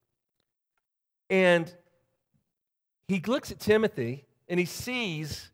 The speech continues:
that this is a very unique man, a man of character. He realizes that he's been brought up properly in the scripture.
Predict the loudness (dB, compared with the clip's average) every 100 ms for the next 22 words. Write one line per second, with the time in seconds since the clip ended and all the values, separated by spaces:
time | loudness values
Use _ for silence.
0 | _ _ _ -6 -2 -4 -4 -4 -2 0
1 | -2 -2 2 4 4 0 -6 _ _ _
2 | _ _ _ _ 8 10 10 8 2 0
3 | 0 0 2 2 2 -2 -16 _ _ _
4 | _ _ _ _ _ _ _ _ _ _
5 | _ _ _ _ 4 4 4 0 0 2
6 | 2 -2 -6 -6 _ _ _ _ _ _
7 | _ _ _ _ -6 -2 6 10 10 8
8 | 4 -4 -2 -2 -2 -4 6 8 8 6
9 | 6 8 8 6 4 2 -6 -6 -2 -2
10 | -2 -10